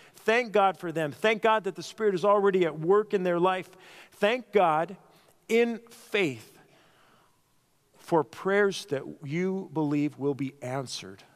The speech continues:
for this person. So focus on God and then pray for this person in particular. And then move to pray then for this person, asking God to guide you about how to pray for them.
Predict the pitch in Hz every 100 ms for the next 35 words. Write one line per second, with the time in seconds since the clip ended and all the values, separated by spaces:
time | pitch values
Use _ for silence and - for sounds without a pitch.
0 | _ - 135 135 120 113 - - 131 -
1 | 85 78 _ _ _ _ - - 151 -
2 | 220 220 220 220 196 190 185 151 143 151
3 | 135 - 185 208 202 180 156 - 185 180
4 | - 156 147 139 170 156 143 139 - _
5 | _ _ _ _ - - - 185 208 202
6 | 240 226 - - _ _ - - - 208
7 | 220 208 185 170 - 180 170 156 - 165
8 | - 120 - - 170 196 - 208 202 160
9 | 170 165 - 151 123 147 156 147 135 139
10 | 127 127 - 139 123 - 127 123 - 127